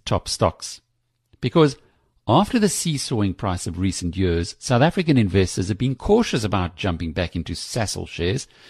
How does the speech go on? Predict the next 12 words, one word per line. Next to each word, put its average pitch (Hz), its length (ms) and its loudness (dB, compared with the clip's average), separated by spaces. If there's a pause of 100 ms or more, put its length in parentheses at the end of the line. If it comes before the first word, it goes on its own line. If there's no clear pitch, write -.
(260)
despite - 680 0 (220)
a 104 300 -2
sharply 127 580 -4
higher 104 440 -2
rand 98 480 0
oil 95 220 0
price, 92 400 -2 (440)
which 110 180 -4
has 123 160 0
an 117 100 2
immediate 165 640 4
impact - 540 -2